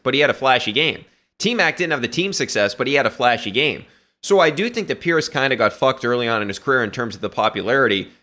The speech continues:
just because of how inept the organization was. And to Pierce's point about winning championships with Shaq, or then he mentioned LeBron and Bosh later,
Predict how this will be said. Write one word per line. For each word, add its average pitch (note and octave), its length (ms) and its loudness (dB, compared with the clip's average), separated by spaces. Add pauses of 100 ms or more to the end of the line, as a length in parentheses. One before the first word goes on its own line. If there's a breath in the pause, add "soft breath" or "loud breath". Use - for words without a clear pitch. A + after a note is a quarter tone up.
(140 loud breath)
just D#3+ 240 0
because D3+ 240 -2
of B2 120 -2
how B2 200 4
inept A#2 380 -2
the A2 100 -4
organization G#2 720 -2
was. A#1 280 -10
And C3+ 120 -2
to D3+ 80 0
Pierce's A3 420 0
point D#3 220 -2
about A2+ 180 0
winning A#2 200 -2
championships A#2+ 640 -4
with F#2 140 -4
Shaq, A2 440 0 (280 soft breath)
or G#2 140 2
then A2+ 160 2
he A2 80 0
mentioned G#2 360 -4
LeBron G2+ 440 0
and F2 340 -12
Bosh G2+ 380 2
later, G#2 440 0